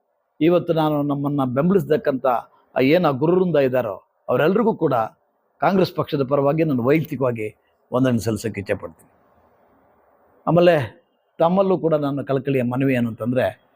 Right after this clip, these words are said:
ನಾವು ಏನು ಆವತ್ತು ನಮ್ಮ ಕೊತ್ತೂರು ಮಂಜುನಾಥ್ ಅವರ ಹುಟ್ಟುಹಬ್ಬ ಮಾಡ್ಬೇಕು ಅಂತಿದೀವಿ, ಆವತ್ತು ತಾವು ಕೂಡ ನಮ್ಮೊಂದಿಗೆ ಅಲ್ಲಿಗೆ ಬಂದು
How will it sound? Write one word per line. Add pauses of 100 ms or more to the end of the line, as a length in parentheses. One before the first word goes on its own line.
(380)
ನಾವು
ಏನು
ಆವತ್ತು (420)
ನಮ್ಮ
ಕೊತ್ತೂರು
ಮಂಜುನಾಥ್
ಅವರ
ಹುಟ್ಟುಹಬ್ಬ
ಮಾಡ್ಬೇಕು
ಅಂತಿದೀವಿ,
ಆವತ್ತು
ತಾವು
ಕೂಡ
ನಮ್ಮೊಂದಿಗೆ (520)
ಅಲ್ಲಿಗೆ
ಬಂದು